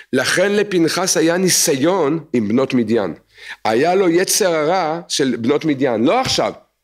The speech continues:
מ-, מ-, מזמן, מ-, מ-, מגיל צעיר היה לו ניסיון בזה.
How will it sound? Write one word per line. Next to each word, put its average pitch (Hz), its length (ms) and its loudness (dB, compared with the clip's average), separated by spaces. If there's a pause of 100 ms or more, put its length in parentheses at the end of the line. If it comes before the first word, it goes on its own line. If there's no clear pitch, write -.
מ-, 139 340 2
מ-, 160 120 4
מזמן, 160 440 -2 (460)
מ-, 127 280 0
מ-, 143 400 0
מגיל 156 220 0
צעיר 220 360 0
היה 160 80 0
לו 170 120 0
ניסיון 160 420 -2
בזה. 87 200 -4